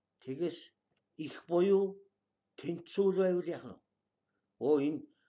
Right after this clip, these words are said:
хүн тоо биччихэ буюу энэ стринг дотор агуулгадж байна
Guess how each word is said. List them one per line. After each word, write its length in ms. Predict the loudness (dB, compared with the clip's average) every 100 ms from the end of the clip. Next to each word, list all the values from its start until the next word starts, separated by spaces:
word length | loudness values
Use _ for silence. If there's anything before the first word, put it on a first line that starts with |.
| _ -10
хүн 100 | -10 -10 -8
тоо 240 | -4 -4
биччихэ 480 | -8 -18 -16 -10 -8
буюу 400 | -6 -6 -6 -8 _ _ _ -10
энэ 320 | -4 -6 -6 -16 _ _ _ _ _
стринг 480 | -20 -10 -6 -6 -8
дотор 240 | -12 -12
агуулгадж 640 | -12 -12 -14 -14 -20 _ -20
байна 400 | -20 -16 -14